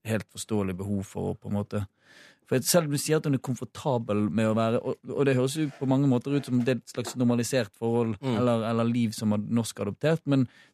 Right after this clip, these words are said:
Speaker 1: du hører jo også at hun er veldig opptatt av å få på en måte knytte bånd eller, eller, eh, relasjoner til sitt opphav og til sine røtter. Det er
Speaker 2: Mm.
Speaker 1: ikke enkelt, det der, men, men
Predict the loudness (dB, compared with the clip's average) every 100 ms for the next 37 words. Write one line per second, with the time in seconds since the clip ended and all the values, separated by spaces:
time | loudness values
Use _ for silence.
0 | _ -4 2 4 4 2 -2 -4 -2 0
1 | 0 0 -2 -4 -8 -6 -6 -6 _ _
2 | _ _ _ _ _ _ _ -20 -20 -12
3 | -10 -8 -8 -8 -4 -6 -4 -4 -2 2
4 | 2 2 0 -2 -2 -2 0 0 -2 -2
5 | -2 -2 -4 -4 -6 -6 -6 -8 -8 -4
6 | -2 0 -2 0 0 -2 -2 -4 -4 -6
7 | -8 -8 -8 -6 -4 -4 -8 -8 -4 -4
8 | -4 -10 -20 _ 4 4 2 2 2 0
9 | 2 2 4 0 0 0 2 2